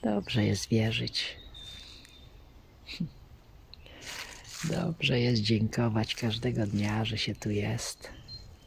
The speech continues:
Dobrze jest przyjść o takiej porze do lasu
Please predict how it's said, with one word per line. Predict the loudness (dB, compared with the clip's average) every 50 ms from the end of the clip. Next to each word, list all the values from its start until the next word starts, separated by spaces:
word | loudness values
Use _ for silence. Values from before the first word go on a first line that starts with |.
| -20 -18 -18 -18 -18 -20 -20 -20 -18 -16 -14 -14 -12 -14 -16 -18 -20 -20 -20 -20 -20 -20 -20 -20 -20 -18 -18 -18 -18 -20 -20 -20 -20 -20 -20 -20 -20 -20 -20 -20 -18 -18 -18 -16 -18 -18 -20 -20 -20 -20 -20 -20 -20 -20 -20 -20 -20 -20 -20 -20 -20 -20 -20 -20 -20 -20 -20 -20 -20 -20 -20 -20 -20 -18 -10 -4
Dobrze | -2 -2 -2 -2 -2 0 0
jest | 2 2 0 -2 -2
przyjść | 0 0 2 2 2 0 0 0 0 0 0 0 -2 -4 -6 -10 -16 -18 -18 -18 -18 -18 -18 -18 -18 -16 -14
o | -12
takiej | -10 -8 -6 -4 -2 -4 -2
porze | -2 -2 -2 0 0 0 0 -2 -2 -4 -8 -12 -18 -20 -20 -20 -20 -20 -20 -20 -20 -20 -20 -20 -20 -20 -20 -20 -20 -20 -20 -20 -20 -20 -20 -20 -16 -12 -8
do | -6 -4 -2 0
lasu | 0 0 0 -2 -2 -2 0 4 4 4 4 4 2